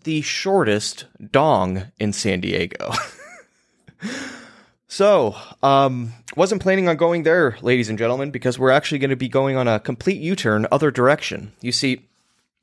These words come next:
this morning, and this is a good lesson for, for copywriters, uh, this morning I decided to try a new practice.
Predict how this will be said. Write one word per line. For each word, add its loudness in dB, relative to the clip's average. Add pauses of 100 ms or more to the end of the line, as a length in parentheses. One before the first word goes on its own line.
(180)
this -8
morning, 0
and -4
this -4
is 0 (100)
a 0
good -2
lesson 0
for, -2 (180)
for -2
copywriters, -2 (1400)
uh, 0 (200)
this -6
morning 2
I 2
decided 0
to 0 (460)
try 4
a 2
new 2
practice. -2